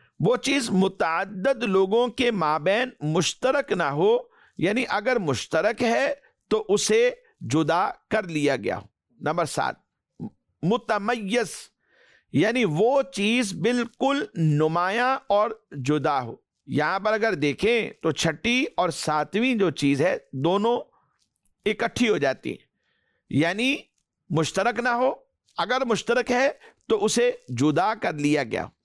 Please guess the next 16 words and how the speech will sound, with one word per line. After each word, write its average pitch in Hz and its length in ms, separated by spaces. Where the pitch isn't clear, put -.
چھٹی 139 260
شرط 214 240
بھی 226 220
ہے 233 140
اور 170 180
ساتویں 202 540
جدا 147 340
کر - 200
لیا 160 260
گیا 151 220
ہو، 208 140
وہ 196 520
بالکل 202 460
نمایاں 165 580
ہو، 107 120
اور 143 120